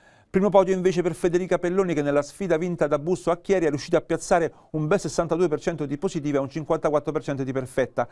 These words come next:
che ce l'ha fatta preferire alla comunque ottima prestazione della portoricana di Scandicci Brenda Castiglio, che con sessantasette per cento di ricezione,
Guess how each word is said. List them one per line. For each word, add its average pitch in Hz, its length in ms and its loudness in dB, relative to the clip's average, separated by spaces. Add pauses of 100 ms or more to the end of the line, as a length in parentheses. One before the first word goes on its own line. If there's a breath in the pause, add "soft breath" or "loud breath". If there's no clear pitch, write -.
che 165 120 -2
ce - 160 2
l'ha 165 80 4
fatta 214 340 0
preferire 139 580 0 (360 loud breath)
alla 160 180 6
comunque 190 380 2
ottima 143 300 2
prestazione 156 680 0
della 135 180 4
portoricana 160 480 0
di 143 80 -2
Scandicci 151 400 -4
Brenda 131 320 2
Castiglio, 131 460 -2
che 127 80 0
con 143 160 -4
sessantasette 170 680 -2
per 160 140 -4
cento 185 400 -2
di 143 100 -4
ricezione, 143 580 -2